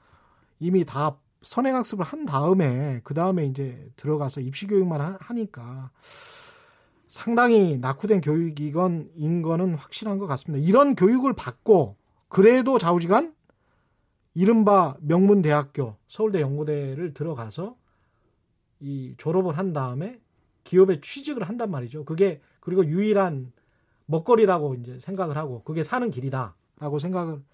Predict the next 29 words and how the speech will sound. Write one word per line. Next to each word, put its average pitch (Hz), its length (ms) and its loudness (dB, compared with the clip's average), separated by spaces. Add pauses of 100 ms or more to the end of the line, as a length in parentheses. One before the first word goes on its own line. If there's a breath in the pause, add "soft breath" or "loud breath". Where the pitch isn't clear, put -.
(320)
합니다. 202 500 -2 (220)
그래서 220 240 4
이제 190 160 4
기업들은 220 920 -2 (600 soft breath)
어쩔 254 240 0
수 269 80 0 (360)
없겠죠. 220 640 -4 (200)
그런 220 340 2
사람들을 190 960 -2
주로 175 260 2
이제 139 140 -4
뽑겠지. 139 720 -8 (520)
이 160 200 -2
한국에서 202 680 -2 (460)
졸업을, 160 640 2 (220)
대학 165 240 2
졸업을 147 340 -2
한 185 80 -2
사람들, 185 560 -4
그리고 160 180 -2
외국에서 202 380 6
대학 156 240 0
졸업, 185 200 0 (260 soft breath)
외국에서 254 340 4
대학 190 240 4
졸업한 220 280 6
사람들도 208 360 0
마찬가지겠네요, 170 720 -4
그러면. 156 440 -8